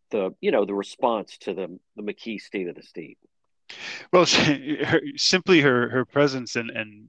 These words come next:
Speaker 2: presentation do, and the lack of coverage of it, and they do expose the hypocrisy or the, the, the s-,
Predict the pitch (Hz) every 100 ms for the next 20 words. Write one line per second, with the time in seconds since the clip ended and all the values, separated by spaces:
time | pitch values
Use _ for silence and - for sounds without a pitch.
0 | _ 135 113 104 127 123 - 101 98 120
1 | 123 117 107 - 113 107 117 107 - -
2 | 120 113 113 107 104 107 110 110 - -
3 | - 123 151 175 135 - - 127 123 117
4 | 107 - - 110 101 98 - - 113 -
5 | - 110 104 101 110 123 120 - - 127
6 | - - -